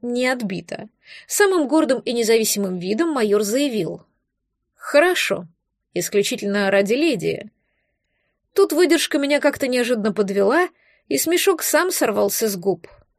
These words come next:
Возмущённый взгляд Остроухова и ироничный Верховного я проигнорировала. Пришлось покашлять в кулак, будто у меня запершило в горле от их словесных баталий.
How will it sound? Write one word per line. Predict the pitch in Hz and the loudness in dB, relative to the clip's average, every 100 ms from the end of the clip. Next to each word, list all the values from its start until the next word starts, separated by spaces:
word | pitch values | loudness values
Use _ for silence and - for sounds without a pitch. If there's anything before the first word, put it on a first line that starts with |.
| _ - - - | _ -20 -12 0
Возмущённый | 254 277 302 403 359 | 2 2 2 2 2
взгляд | 240 226 262 - | 0 2 2 0
Остроухова | 247 - 220 202 156 - 214 262 _ _ _ | -4 -2 2 2 0 -4 -6 -8 _ _ _
и | 262 - 269 | -6 -4 0
ироничный | 262 254 240 220 190 | 2 2 0 -4 -4
Верховного | 180 180 - 185 175 214 302 392 _ | -4 -4 -2 -2 -2 -2 -4 -6 _
я | - 165 170 | -6 -4 0
проигнорировала. | 202 208 247 339 311 180 170 - 208 _ _ - - | 0 0 0 2 2 0 -2 -6 -12 _ _ -20 -8
Пришлось | - 302 285 381 403 - | 2 2 4 4 4 2
покашлять | 254 240 285 - 247 | -2 2 0 0 -4
в | - | -4
кулак, | 285 240 - - | -2 0 0 -2
будто | 185 202 208 | -2 0 2
у | |
меня | 214 285 320 | 0 0 -2
запершило | 240 202 - 196 | -2 -2 0 -2
в | 175 | 0
горле | 190 330 277 | 0 2 2
от | - 208 | 0 0
их | 214 | 0
словесных | - 202 196 196 208 190 | 0 2 2 0 -4 -2
баталий. | 226 220 196 151 - - - | -2 0 -4 -4 -8 -14 -18